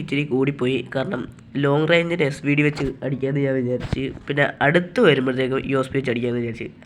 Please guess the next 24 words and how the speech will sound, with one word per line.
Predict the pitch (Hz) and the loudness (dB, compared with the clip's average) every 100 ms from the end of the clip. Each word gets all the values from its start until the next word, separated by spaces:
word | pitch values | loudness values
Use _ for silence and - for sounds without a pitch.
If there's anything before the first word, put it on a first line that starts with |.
| 131 | -6
അതിനാണ് | 131 127 127 | -4 -2 -2
യു | 127 | -4
എസ് | 127 | -4
പി | 127 | -6
വാങ്ങിച്ചത്. | 120 127 143 - - - - - - - | -4 -6 -8 -14 -20 -20 -20 -20 -18 -12
So, | - 123 | -6 -2
നമുക്ക് | 127 131 123 | -2 -2 -2
ഇവിടെ | 135 | -2
എടുക്കാം. | 123 127 147 - - - - - | -2 -2 -2 -6 -20 -20 -14 0
അവന്മാർ | 127 147 196 202 | 2 4 4 4
എവിടെ | 170 190 | 2 0
നിന്നൊക്കെ | 220 - 175 | 0 0 2
വരുന്നതെന്ന് | 156 165 175 170 | 2 2 2 2
പറയാൻ | 139 123 | 2 0
പറ്റില്ല. | 120 123 - - - - - - - - | -2 -4 -6 -18 -20 -20 -20 -20 -20 -6
ഇതാണ്ടോ | 147 147 131 | 2 4 4
മണ്ട | 117 131 135 | 2 0 0
കയറിയിരിക്കുന്നത്. | 135 127 120 127 139 151 - - - - - - - - - | 0 0 -2 -2 -4 -8 -18 -20 -20 -20 -20 -20 -20 -8 0
ഇവന്മാരൊക്കെ | 214 220 214 190 180 165 | 2 4 2 2 -2 0
പഴയ, | 160 160 160 156 | -2 -2 -2 -2
അല്ല, | 139 - | -2 -2
പുതിയ | 147 175 180 | 2 4 4
പ്ലെയേഴ്സ് | 143 139 139 | 4 4 2
ആയതുകൊണ്ടാണ്. | 131 127 113 113 | 2 0 -4 -8